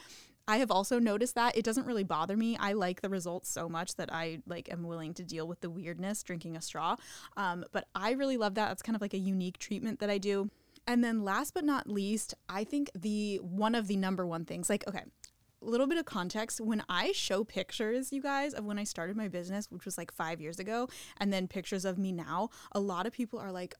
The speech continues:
"Oh my God, you look like a totally different person. Like, you had such a glow up." Maybe I can insert, like, a before and after here. And it's kind of crazy because I really didn't do anything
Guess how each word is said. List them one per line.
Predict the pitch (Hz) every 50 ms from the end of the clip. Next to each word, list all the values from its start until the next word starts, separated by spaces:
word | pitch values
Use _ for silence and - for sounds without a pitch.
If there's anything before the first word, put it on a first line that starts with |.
| -
"Oh | - 196 226
my | 262 262
God, | 240 208 196 202 190 - -
you | 196 196
look | 196 190 196 - -
like | 277 269
a | 285
totally | 269 - - - 196 185 190 208 220 202
different | 214 196 220 202 -
person. | - 202 180 170 - 180 170 175 180
Like, | 175 185 190 -
you | 214 185
had | 190 175 170 -
such | - 185 180 -
a | 247
glow | 196 - 196 190 185 175 175
up." | 180 180 185 - - - - - - - -
Maybe | 214 202 202 202 247
I | 247
can | 247 - 254
insert, | 226 202 202 - - 208 202 -
like, | - 196 -
a | 185
before | 175 185 175 - 185 180 180 180
and | 175 165
after | 165 170 170 - - 202
here. | 208 220 220 214 226 233 247 - - - - - -
And | 226 226 226 226 226 202 - -
it's | 247 247 - - - _ -
kind | - - - 233 277 381
of | 403
crazy | - - 202 190 202 196 208 226
because | 220 214 247 214
I | 202
really | 190 180 190 202 240 262
didn't | 294 294 254 - 180 -
do | - 185 180 185
anything | 196 214 226 233 - 247 233 233 233 233 233 233 220